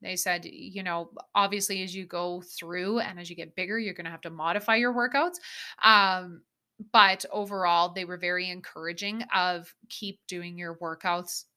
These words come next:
and your routine as best as you can for as long as you can." So with my daughter, I did work out, I believe, until about thirty-seven weeks.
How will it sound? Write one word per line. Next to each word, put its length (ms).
and 140
your 100
routine 560
as 220
best 260
as 140
you 80
can 340
for 160
as 160
long 220
as 120
you 100
can." 300
So 160
with 180
my 140
daughter, 500
I 140
did 300
work 200
out, 220
I 240
believe, 300
until 260
about 340
thirty-seven 640
weeks. 400